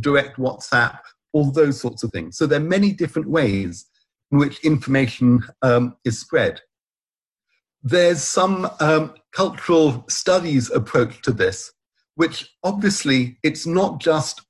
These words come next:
one unit of information that leads to one particular behavior.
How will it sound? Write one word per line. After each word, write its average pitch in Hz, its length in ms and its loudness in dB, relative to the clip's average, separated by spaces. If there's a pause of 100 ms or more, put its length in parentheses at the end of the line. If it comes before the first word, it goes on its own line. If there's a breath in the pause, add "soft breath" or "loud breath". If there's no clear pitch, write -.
one 143 640 0
unit 143 640 0
of 131 100 0
information 143 880 0 (240 loud breath)
that 135 140 0
leads 143 340 -4
to - 100 -2
one 135 520 2
particular - 480 -2
behavior. 131 640 0